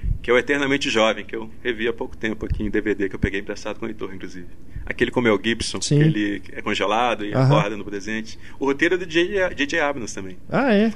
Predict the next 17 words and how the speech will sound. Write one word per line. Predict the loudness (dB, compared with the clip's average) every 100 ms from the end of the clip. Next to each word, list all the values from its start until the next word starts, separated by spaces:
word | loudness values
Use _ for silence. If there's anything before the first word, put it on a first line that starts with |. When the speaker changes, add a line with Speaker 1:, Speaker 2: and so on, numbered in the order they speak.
| -2
Speaker 1:
É, | 2 2
e | 2
tem | -2
aquela | -2 0
questão | 0 0
dos | 0
Speaker 2:
Ah, | 2
Speaker 1:
meninos | 4 4 6 4 2
ali, | 0 4
o |
Elijah | 4 4 2 2
Speaker 2:
isso. | 2 2
Speaker 1:
Wood | 0 0
com | -2
o |
amiguinho | -2 -4 -6
dele | -4 -4 -4 -4